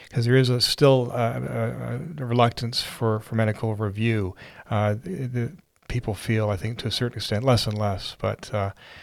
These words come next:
uh, and so we have this disparity then, this health disparity, and I think it's less than it, than it used to be, but still, uh, my primary role then, uh,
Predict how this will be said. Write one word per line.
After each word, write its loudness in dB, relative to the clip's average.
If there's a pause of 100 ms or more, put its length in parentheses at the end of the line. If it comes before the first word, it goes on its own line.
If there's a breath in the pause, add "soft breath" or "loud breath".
(380 loud breath)
uh, 0
and -4
so 2
we 4
have 4
this -2
disparity 6
then, 4
this -2
health 2
disparity, 2 (420 loud breath)
and -2
I 2
think 2
it's -2
less 2
than 0
it, -4
than 0
it 0
used 0
to -8
be, -4 (200 loud breath)
but -6
still, 4 (300 loud breath)
uh, 2
my 4
primary 8
role 8
then, 0
uh, -2